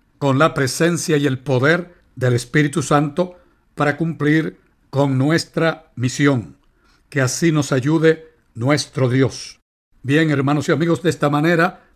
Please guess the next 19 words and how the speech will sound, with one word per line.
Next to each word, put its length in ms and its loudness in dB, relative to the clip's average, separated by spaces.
estamos 540 -2
concluyendo 960 0
nuestro 500 -4
análisis 520 -2
introductorio 920 0
de 280 2
esta, 520 -2
la 200 0
primera 380 2
lección 580 -2
de 140 -2
este 320 -4
cuarto 600 -2
y 140 -4
último 520 0
trimestre 720 -2
de 180 -2
este 300 0
año. 360 -2